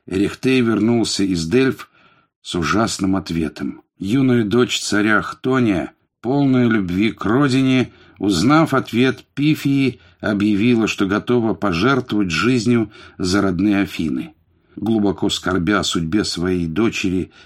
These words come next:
Эрехтей принёс её в жертву богам. Лишь желание спасти Афины заставило его решиться на такую жертву. Вскоре после того, как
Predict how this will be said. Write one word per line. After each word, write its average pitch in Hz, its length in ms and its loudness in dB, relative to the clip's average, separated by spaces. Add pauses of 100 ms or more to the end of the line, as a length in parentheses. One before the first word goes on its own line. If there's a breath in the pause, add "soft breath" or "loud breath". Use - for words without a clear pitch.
Эрехтей 117 640 -2 (280 loud breath)
принёс 127 520 2
её 113 240 2
в 104 80 -2
жертву 95 560 0
богам. 87 640 -4 (640 soft breath)
Лишь 139 240 4
желание 135 720 2
спасти 107 560 -2
Афины 110 500 0
заставило 98 720 0
его 92 240 0
решиться 92 580 -2
на 90 140 -4
такую 87 360 -4
жертву. 80 640 -6 (280)
Вскоре 160 500 2
после 123 320 0
того, 120 320 2
как - 400 -4